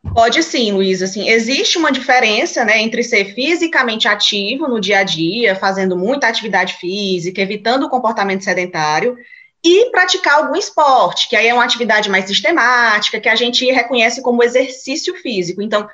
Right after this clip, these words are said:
atividade física é qualquer movimentação que te tira aí da tua situação de sedentarismo e, e faz com que você realmente gaste um pouco mais de energia.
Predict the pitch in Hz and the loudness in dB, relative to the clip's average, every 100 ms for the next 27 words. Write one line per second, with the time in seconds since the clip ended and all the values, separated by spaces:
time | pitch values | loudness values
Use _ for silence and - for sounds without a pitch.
0 | - - - 233 277 269 269 294 302 294 | -18 -6 -2 0 2 2 0 -2 0 0
1 | 277 320 349 330 330 320 330 277 311 381 | 2 2 2 2 2 0 0 0 0 0
2 | 285 254 - 311 269 247 226 226 226 220 | -2 -2 -2 2 2 2 0 0 -2 -2
3 | 226 208 208 208 190 196 196 202 202 247 | -2 -4 -2 -6 -6 -4 -2 -2 0 0
4 | 240 269 320 277 240 240 247 233 233 269 | 2 0 -2 -2 -4 -4 -4 -2 -2 -4
5 | 269 247 254 240 254 240 240 247 226 - | 0 0 2 0 2 0 -2 0 0 0
6 | 254 262 262 247 247 269 339 339 226 226 | -2 -2 0 0 0 0 0 0 0 0
7 | 180 | -2